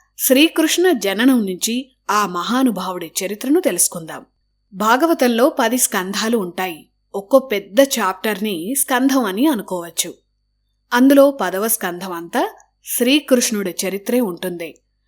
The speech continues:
ఇక తొమ్మిదవ స్కంధంలో శ్రీకృష్ణుడి పూర్వీకుల చరిత్ర అంతా ఉంటుంది.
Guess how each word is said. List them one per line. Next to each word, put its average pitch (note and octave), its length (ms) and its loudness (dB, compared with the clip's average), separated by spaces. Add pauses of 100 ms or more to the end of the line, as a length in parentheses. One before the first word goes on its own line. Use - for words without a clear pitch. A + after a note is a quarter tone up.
(340)
ఇక C#4+ 160 4
తొమ్మిదవ D4+ 560 4
స్కంధంలో A3 840 -2 (400)
శ్రీకృష్ణుడి D4+ 800 2
పూర్వీకుల C#4+ 540 2
చరిత్ర F3+ 440 -6
అంతా F#3 300 -4
ఉంటుంది. E3+ 600 -6